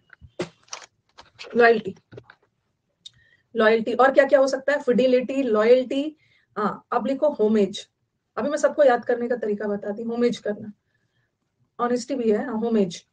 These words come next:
और इसका एक बहुत अच्छा word है fealty। इसका एक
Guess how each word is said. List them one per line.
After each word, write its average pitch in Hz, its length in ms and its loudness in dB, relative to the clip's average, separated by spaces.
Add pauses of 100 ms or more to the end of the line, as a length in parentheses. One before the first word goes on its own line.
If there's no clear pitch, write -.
और 214 120 0
इसका 226 180 2
एक 254 120 4
बहुत 240 220 0
अच्छा 254 200 -2
word 208 280 0
है 247 80 4
fealty। 254 720 2 (2000)
इसका 226 240 2
एक 262 140 6